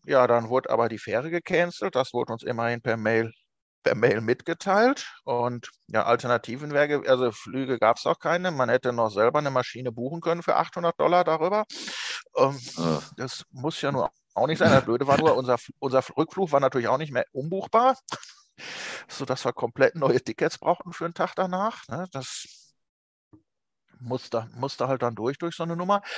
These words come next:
Speaker 1: Aber das
Speaker 2: Ah.
Speaker 1: Gute war, dadurch hatten wir wirklich einen Tag mehr auf Dominica, haben uns da dann noch, also der von unserem Airbnb hat uns da kleines Geld so für den Tag so einen Wagen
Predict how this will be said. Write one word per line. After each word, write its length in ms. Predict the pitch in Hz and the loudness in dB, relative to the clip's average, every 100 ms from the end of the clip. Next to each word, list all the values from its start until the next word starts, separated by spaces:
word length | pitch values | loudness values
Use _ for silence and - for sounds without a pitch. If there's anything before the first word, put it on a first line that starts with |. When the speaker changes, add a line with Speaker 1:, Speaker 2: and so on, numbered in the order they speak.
| - | -2
Speaker 1:
Aber 140 | 139 | 6
das 120 | 151 98 | 8 8
Speaker 2:
Ah. 140 | 131 | 4
Speaker 1:
Gute 240 | 170 208 | -2 2
war, 160 | 185 185 | 6 6
dadurch 320 | 143 151 160 | 6 2 0
hatten 220 | 131 - | 0 0
wir 120 | 165 143 | 0 0
wirklich 240 | 156 - | 0 0
einen 200 | 131 156 | -2 -2
Tag 240 | 156 135 | -6 -6
mehr 300 | 117 131 151 | -4 0 2
auf 240 | - 123 - | 2 0 -2
Dominica, 720 | 117 117 160 165 - 110 151 143 | -12 -10 -8 -8 -6 -4 -4 -6
haben 120 | 127 | -10
uns 180 | 123 - | -12 -6
da 160 | 110 | -4
dann 160 | 123 120 | -4 -4
noch, 180 | 120 110 | -6 -6
also 180 | 117 - - - - - | -8 -8 -12 -18 -18 -14
der 100 | 107 | -12
von 120 | - | -10
unserem 420 | 110 117 113 107 _ _ | -6 -4 -4 -8 _ _
Airbnb 560 | - 120 110 110 127 139 | -10 -8 -6 -6 -4 -2
hat 120 | 123 | -2
uns 160 | 117 - | -4 -6
da 340 | 117 113 104 - _ _ _ _ | -4 -2 -4 -10 _ _ _ _
kleines 320 | - 117 117 | -4 -4 -2
Geld 180 | - 123 | -2 -4
so 120 | - | -2
für 140 | 110 123 | -6 -4
den 140 | 113 | -6
Tag 160 | 123 117 | -4 -6
so 120 | 104 | -6
einen 120 | 98 - _ - - _ | -8 -10 _ -20 -20 _
Wagen 500 | 107 101 117 175 | -2 4 4 2